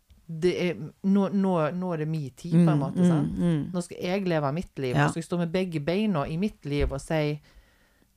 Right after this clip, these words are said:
Speaker 1: "Dette vil jeg.
Speaker 2: Ja.
Speaker 1: Dette vil jeg ikke."
Speaker 2: Mm.
Speaker 1: Og så er det litt sånn, dette er jo vårt, vår store akilles.
Speaker 2: Ja.
Speaker 1: Ble du lei deg nå?
Speaker 2: Ja.
Speaker 1: Nei, da skal jeg ta ansvar for det. Nei,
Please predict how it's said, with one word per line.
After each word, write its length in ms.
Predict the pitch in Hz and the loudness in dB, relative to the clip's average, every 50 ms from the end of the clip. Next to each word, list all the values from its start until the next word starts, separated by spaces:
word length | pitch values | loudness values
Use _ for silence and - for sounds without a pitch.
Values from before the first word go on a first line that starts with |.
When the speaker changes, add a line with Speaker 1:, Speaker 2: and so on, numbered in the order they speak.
| - - | 2 6
Speaker 1:
"Dette 300 | - - - - 151 151 | 6 6 6 6 0 0
vil 180 | 165 156 131 120 | 0 0 0 -2
jeg. 180 | 147 165 156 _ - - | -4 -6 -8 _ -20 -20
Speaker 2:
Ja. 100 | - - - - - | -20 -20 -18 -12 -12
Speaker 1:
Dette 260 | 151 143 - 143 143 | -10 -8 -2 0 0
vil 140 | 127 123 113 | 0 0 -2
jeg 180 | - - 98 104 | -8 -12 -16 -16
ikke." 200 | - - - - - - | -16 -16 -18 -14 -8 -4
Speaker 2:
Mm. 320 | 147 143 123 117 120 151 156 _ _ _ _ _ _ _ _ _ _ _ _ - | -2 -2 -2 -2 -4 -8 -10 _ _ _ _ _ _ _ _ _ _ _ _ -4
Speaker 1:
Og 80 | 196 | -4
så 140 | 190 - 190 | -2 -2 -2
er 120 | 170 156 147 | -2 0 0
det 120 | 151 147 | -2 -2
litt 220 | 151 151 147 - | -2 -4 -6 -6
sånn, 240 | - - 147 143 151 - | -6 -6 -6 -6 -4 -4
dette 300 | 160 160 - - 143 127 | -6 -6 -4 -4 -4 -2
er 160 | 143 170 175 | 0 0 0
jo 100 | 156 147 | 0 0
vårt, 640 | 143 151 147 - - - - _ - - - - - 147 151 - - - - _ - - | 0 -2 -4 -4 -6 -16 -20 _ -20 -20 -20 -20 -20 -20 -20 -20 -20 -20 -20 _ -14 -8
vår 180 | 165 160 160 | -4 -4 -4
store 440 | 143 - - - 190 190 160 151 - - | -4 -6 -4 -2 -2 0 0 0 -2 -2
akilles. 540 | - - 196 156 135 139 185 214 - - - | -2 -2 -2 0 0 0 -2 -2 -4 -4 -2
Speaker 2:
Ja. 200 | - 143 147 - - - - - - - - - - - - _ _ _ - | 0 2 2 0 -2 -10 -20 -20 -20 -20 -20 -20 -20 -20 -20 _ _ _ -2
Speaker 1:
Ble 120 | 196 190 | 0 0
du 100 | 190 190 202 | 2 2 2
lei 260 | 202 196 202 233 254 | 2 2 2 2 0
deg 220 | 214 185 165 165 | 0 0 0 0
nå? 160 | 160 156 151 151 | 0 2 2 4
Speaker 2:
Ja. 140 | 160 156 151 | 6 6 6
Speaker 1:
Nei, 80 | 139 | 6
da 140 | 139 202 202 | 6 6 4
skal 200 | 196 - - 208 | 2 2 -2 -2
jeg 80 | 190 - | -2 -2
ta 80 | - - | -2 -2
ansvar 440 | 170 180 185 180 - - 123 120 - | 0 0 0 -2 -2 -2 -2 -2 0
for 80 | 156 | 0
det. 240 | 135 127 135 147 147 - _ _ _ _ - - - - _ - | 0 0 0 0 -2 -4 _ _ _ _ -20 -20 -20 -20 _ -10
Nei, 540 | - 208 208 214 220 226 233 247 233 220 233 | -4 0 0 2 2 2 2 0 -2 -4 -6